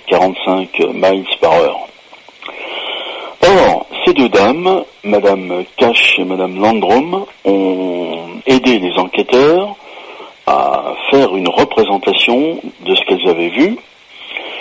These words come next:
Sur leurs indications, les enquêteurs qui ont fait un très très bon travail à l'époque, dans les années quatre-vingts. On a ça dans un vieux numéro de la revue du mufon.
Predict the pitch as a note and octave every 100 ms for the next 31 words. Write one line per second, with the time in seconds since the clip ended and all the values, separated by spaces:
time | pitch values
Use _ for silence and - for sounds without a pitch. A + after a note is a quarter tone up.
0 | - - - - F3 D3 A#2+ B2 A2+ G#2+
1 | A2+ - A2 G2+ E2+ - F2+ F2+ G2 A2
2 | A2 A2+ - G#2+ G2 - G#2 - A#2+ F#2+
3 | - F3+ F3 C3 C3 C3+ B2+ - G#2+ A2
4 | G2 F2 D2+ - F2 E2 D3 F3 E3+ F3
5 | F3+ E3+ - E3+ E3+ - _ - - -
6 | - - F#2+ F#2+ F#2 - A2 A2+ A2+ G#2
7 | F2+ F2 E2+ F2+ E2 E2 D#2+ A#1+ A1+ -
8 | - - F#2 F2+ E2+ A2+ B2 A#2+ G#2+ G2+
9 | G2+ G#2+ G#3+ - - - - - F2 F2
10 | - - - F#2+ F2 F#2+ G#2+ F#2 F2+ G#2
11 | - F2+